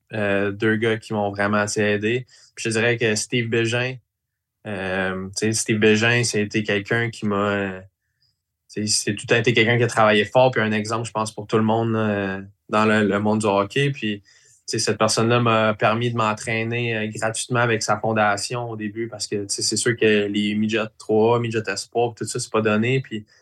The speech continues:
euh, pendant l'été, là, mes pa-, tu sais, mes parents, je travaillais, je travaillais à la ferme, euh, pendant l'été pour, euh,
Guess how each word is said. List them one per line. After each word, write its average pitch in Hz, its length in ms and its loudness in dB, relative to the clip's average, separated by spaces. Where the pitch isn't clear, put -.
euh, 95 100 -4
pendant 101 240 4
l'été, 107 340 4
là, 110 160 4
mes 104 160 0
pa-, 98 200 -4
tu 104 160 -2
sais, 110 100 -2
mes 107 120 2
parents, 107 480 2
je 104 100 -4
travaillais, 104 760 2
je - 120 -10
travaillais 104 300 4
à 107 120 6
la 95 80 0
ferme, 127 400 -2
euh, 113 400 -4
pendant 110 220 0
l'été 110 360 2
pour, 113 280 0
euh, 101 180 0